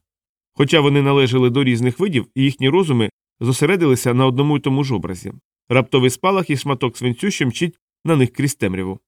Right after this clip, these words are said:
«Він повернувся», сказав Дуболом. «Так», сказав Щебінь. Вони знову подивилися в темряву. «Не найкращий день», сказав Дуболом. «Точно. Я хочу щось спитати, на випадок, ну, тобто, скажи, що то було на складі свинини?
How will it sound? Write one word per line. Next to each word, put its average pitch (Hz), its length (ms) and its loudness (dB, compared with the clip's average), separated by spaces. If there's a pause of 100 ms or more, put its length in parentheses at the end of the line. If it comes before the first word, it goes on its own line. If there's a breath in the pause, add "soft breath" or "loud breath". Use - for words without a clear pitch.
(500)
«Він 240 140 0
повернувся», 165 560 0 (280)
сказав 113 340 -2
Дуболом. 101 400 -6 (340)
«Так», 117 300 -4 (120)
сказав 101 300 -4
Щебінь. 85 360 -6 (440)
Вони 214 240 2
знову 202 260 2
подивилися 143 480 0
в 127 60 -8
темряву. 95 460 -6 (280)
«Не 202 140 2
найкращий 151 560 0
день», 95 220 -4 (100)
сказав 110 340 -2
Дуболом. 104 440 -6 (320)
«Точно. 87 440 -6 (360)
Я 226 200 2
хочу 208 280 -2
щось 175 180 -2
спитати, 107 680 -6
на 147 100 0
випадок, 131 520 -2
ну, 214 180 -4
тобто, 127 400 -4 (400)
скажи, 190 340 0
що 254 200 -4
то 233 100 -2
було 190 240 0
на 165 100 0
складі 151 280 -2
свинини? 101 460 -6